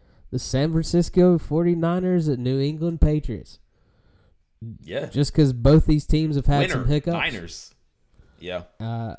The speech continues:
Speaker 1: a win here for either team could do, go a long way of getting back on track. Like, I don't, I think both these teams are better than their record might suggest. Uh,
Speaker 2: Okay.
Speaker 1: and so I think a win here,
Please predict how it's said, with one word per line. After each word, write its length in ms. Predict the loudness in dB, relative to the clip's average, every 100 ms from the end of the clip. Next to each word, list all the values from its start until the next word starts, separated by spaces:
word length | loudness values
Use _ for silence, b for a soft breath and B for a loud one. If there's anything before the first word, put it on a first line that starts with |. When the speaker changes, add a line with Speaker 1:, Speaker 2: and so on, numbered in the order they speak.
| _ -12
Speaker 1:
a 120 | -8
win 380 | -4 -2 -2 -2
here 340 | -2 -2 -4
for 240 | -6 -12
either 320 | -10 -10 -10 -10
team 400 | -12 -12 -12 -10
could 240 | -10 -6
do, 180 | -6 -6
go 300 | -4 -4 -4
a 60 |
long 320 | -4 -6 -6 -6
way 340 | -4 -6 -8 -12
of 180 | -12
getting 280 | -10 -10 -8
back 240 | -6 -6 -6
on 140 | -10
track. 360 | -8 -8 -8 -14 -20 _ _
Like, 160 | -10 -8
I 60 | -8
don't, 200 | -10 -12 b b b
I 80 | -6
think 260 | -4 -4 0
both 260 | 0 2
these 220 | -2 -2
teams 360 | 0 2 0 -2
are 60 | -6
better 480 | -6 -8 -6 -10
than 160 | -10 -12
their 120 | -10
record 440 | -8 -8 -10 -12 -6
might 220 | -6 -6
suggest. 600 | -10 -10 -8 -10 -10 -18 _ -12
Uh, 400 | -10 -8 -10 -12 -18 _ _ _ _ _ _
Speaker 2:
Okay. 200 | -12 -10
Speaker 1:
and 100 | -10
so 340 | -8 -8 -8 -8
I 80 | -8
think 260 | -8 -10 -8
a 60 |
win 300 | -8 -6 -6
here, 500 | -6 -6 -6 -6 -10